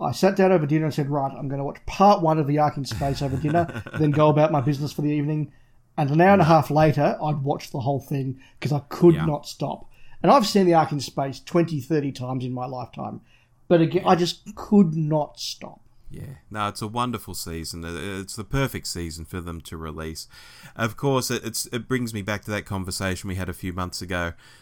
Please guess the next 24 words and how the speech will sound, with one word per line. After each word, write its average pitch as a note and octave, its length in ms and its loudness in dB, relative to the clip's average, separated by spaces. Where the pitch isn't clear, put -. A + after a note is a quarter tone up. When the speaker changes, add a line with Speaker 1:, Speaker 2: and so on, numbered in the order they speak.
Speaker 2:
What A#2 400 -2
are A#2 40 2
they A2 160 2
gonna G2+ 180 0
do G2 260 2
with F#2 160 -2
all G2 140 -2
the F#2+ 100 0
other F#2 220 0
seasons? F#2 500 -2
Are G2 120 -2
they F#2 160 -2
all F2+ 240 0
gonna F#2 240 0
end F#2 160 -2
up - 120 -6
on F2+ 120 -4
Blu-ray F2+ 340 0
one F2+ 220 -2
day? F#2 160 0
That G2 180 -4
seems F#2+ 340 -2
a F2+ 60 -4
bit E2+ 240 -4